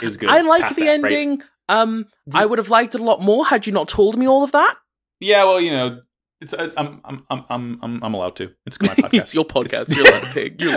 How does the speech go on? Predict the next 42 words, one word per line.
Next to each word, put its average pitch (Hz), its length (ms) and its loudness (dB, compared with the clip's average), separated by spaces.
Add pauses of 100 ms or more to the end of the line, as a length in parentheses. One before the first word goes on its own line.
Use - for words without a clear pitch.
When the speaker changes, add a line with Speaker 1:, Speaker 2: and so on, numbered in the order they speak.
Speaker 2:
allowed. 170 360 6
Speaker 1:
<laughs> - 20 -12
Um, - 40 -12 (460)
we 202 280 -2
see 233 680 -2 (320)
baby 143 420 0
Zimbabwe, 95 920 -2 (120)
like, 87 420 -8
his - 260 -6
father's 95 420 -6
holding 85 360 -10
him. 80 460 -12 (580)
Um, 90 400 -8
it's 214 180 -2
nice 226 260 -2
that 202 120 -4
they 185 100 -2
kind 180 200 -6
of 165 100 -6
get 160 160 -4
to 156 80 -6
meet 101 360 -8
in 98 160 -10
this, 92 220 -14
like, 90 160 -8 (180)
quick - 260 -8
little 104 220 -4
moment, 92 480 -12
and, 101 160 -12
like, - 120 -8
he, 220 60 -4
he 208 320 0
looks 135 200 -2
Speaker 2:
Yeah. 131 60 -8
Speaker 1:
back 113 300 -6 (280)
and 139 120 -4
he 156 80 0
s-, - 140 -8
he - 260 -10
sees 170 720 -8
Lil 135 180 -2
Maneva, 104 560 -4